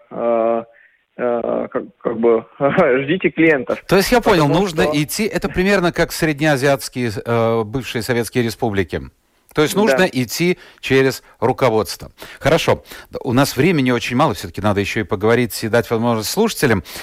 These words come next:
Speaker 1: Да.
Speaker 2: задать свои вопросы. Но теперь давайте о привлечении буквально несколько слов. Э, я посмотрел, информация была, что, может, она уже состарилась,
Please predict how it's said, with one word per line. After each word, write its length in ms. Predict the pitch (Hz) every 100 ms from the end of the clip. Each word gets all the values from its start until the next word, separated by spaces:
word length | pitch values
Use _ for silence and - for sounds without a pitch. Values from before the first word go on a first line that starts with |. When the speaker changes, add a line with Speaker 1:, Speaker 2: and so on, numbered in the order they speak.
| - -
Speaker 1:
Да. 560 | 107 110 110 110 110
Speaker 2:
задать 320 | 104 131 123 -
свои 160 | 120
вопросы. 460 | 117 - 123 - 120
Но 260 | 165 117 - - -
теперь 260 | - 160 262
давайте 380 | 214 196 - 165
о 40 |
привлечении 680 | - 151 147 143 - 131 101
буквально 460 | 80 104 117 104 101
несколько 500 | 101 92 104 90 101
слов. 320 | - 98 - - - - 110
Э, 300 | 113 113 107 101
я 140 | 117 170
посмотрел, 500 | 143 156 170 175 151
информация 680 | 135 151 156 135 - 123
была, 260 | 110 135 175
что, 320 | - - 139
может, 240 | 127 135 123
она 120 | 107
уже 140 | 87
состарилась, 680 | - 87 165 202 90 85